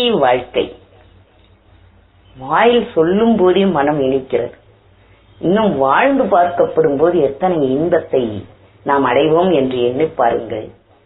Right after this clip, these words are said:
அதனால்தான் இலக்கியங்களில் ஆன்மீகவாதிகள் இறைவனிடம்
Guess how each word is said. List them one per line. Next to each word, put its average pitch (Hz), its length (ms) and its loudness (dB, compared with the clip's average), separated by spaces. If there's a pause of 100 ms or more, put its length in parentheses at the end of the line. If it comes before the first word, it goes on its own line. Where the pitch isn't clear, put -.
(380)
அதனால்தான் 208 640 2
இலக்கியங்களில் 147 920 2 (1160)
ஆன்மீகவாதிகள் 151 1080 2 (260)
இறைவனிடம் 156 840 2